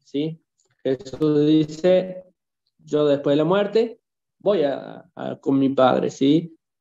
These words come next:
"Pero después voy a volver con ustedes", ¿sí? Da la pauta de que noso-,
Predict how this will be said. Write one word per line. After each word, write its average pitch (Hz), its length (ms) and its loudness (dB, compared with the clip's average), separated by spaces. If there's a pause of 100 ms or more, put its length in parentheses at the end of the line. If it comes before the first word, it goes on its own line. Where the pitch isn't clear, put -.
"Pero 151 160 4
después 147 320 4
voy 175 200 6
a 160 100 -2 (120)
volver 156 480 0
con 156 140 -2
ustedes", 139 520 -4
¿sí? 147 200 -2
Da 147 140 -2
la 139 160 -2
pauta 165 340 0
de 143 140 0
que 151 80 -8
noso-, 143 380 -8